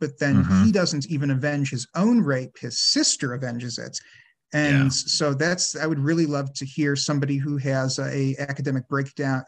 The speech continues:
Speaker 1: academic background in writing about rape revenge movies to hear their perspective on this as a rape revenge film.
Speaker 2: Yeah, there's so many, there's so many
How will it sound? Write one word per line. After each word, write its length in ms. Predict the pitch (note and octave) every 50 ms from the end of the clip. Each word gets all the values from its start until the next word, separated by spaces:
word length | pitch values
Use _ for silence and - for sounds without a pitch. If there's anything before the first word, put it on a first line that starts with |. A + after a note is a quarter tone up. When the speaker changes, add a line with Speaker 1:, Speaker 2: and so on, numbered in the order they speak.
| _
Speaker 1:
academic 480 | C#3+ D3+ D#3 D#3 D#3 D3 C#3 C3 C3+ -
background 720 | D3 D3+ D#3 D3+ - - C#3+ C#3 C3+ C3 C3 C3 C3 C3 C3+ -
in 260 | D3 C#3 C#3 C#3 C3+
writing 280 | C3+ C#3 C3+ C#3 C3+ C3+
about 260 | B2 C3+ C3 C3 -
rape 240 | - C#3+ C#3 C3+ -
revenge 380 | B2+ B2 C3+ E3 A3 G#3+ A3 D3+
movies 440 | C#3+ C#3 C3 C3 C3 B2+ B2+ B2+ - - - - - - _
to 280 | - - D#3+ D#3 C#3+ C#3
hear 460 | C3+ C3+ - D#3+ D3 C#3 C3+ C3 B2+ A#2+ -
their 160 | - C#3+ E3
perspective 840 | F3+ F3+ D#3+ C#3 - - C#3 B2 B2+ - - - C3+ B2+ B2 A#2+ - -
on 240 | C#3 C3 B2+ B2+ B2+
this 400 | C3+ C3+ C3+ - - - - - -
as 160 | D3+ D3 C3+ C3
a 60 | C3
rape 180 | C3 B2+ C3
revenge 320 | - A#2+ C3 C#3 D3 C#3 -
film. 380 | - A#2 A#2+ A#2+ B2 C3+ - - _ _ _
Speaker 2:
Yeah, 160 | - G#2+ F#2 E2
there's 180 | F2 G2 G2 -
so 160 | - D#3+ D3
many, 220 | C#3+ C#3+ C#3 C3+
there's 220 | A2 A#2 A#2 A2 -
so 220 | - - C3+ C3+
many 480 | C#3 C#3 C3+ C3 A#2+ A2 G#2 G2+ G2